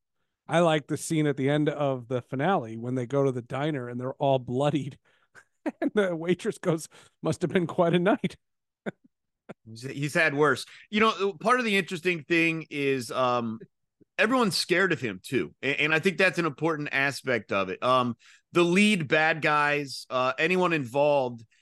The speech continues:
Speaker 2: they're terrified of, of the possibility of him not being restrained, of the possibility of him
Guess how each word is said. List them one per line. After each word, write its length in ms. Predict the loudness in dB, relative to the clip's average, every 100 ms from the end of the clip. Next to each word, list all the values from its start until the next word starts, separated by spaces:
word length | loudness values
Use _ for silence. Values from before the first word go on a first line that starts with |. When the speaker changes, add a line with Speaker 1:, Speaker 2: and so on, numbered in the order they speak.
| _ _
Speaker 2:
they're 200 | 2 2
terrified 720 | 0 0 2 2 0 -2 -2
of, 180 | -4 -4
of 140 | -2 -2
the 80 | -4
possibility 840 | -2 -2 -2 -4 -2 -2 0 -2
of 100 | -2
him 240 | -6 -2
not 280 | 0 0 0
being 240 | -2 -2
restrained, 540 | -4 -8 -4 -2 -2 -4
of 160 | -4
the 80 | -4
possibility 680 | -2 0 0 0 2 2 2
of 80 | 0
him 380 | 0 -2 -2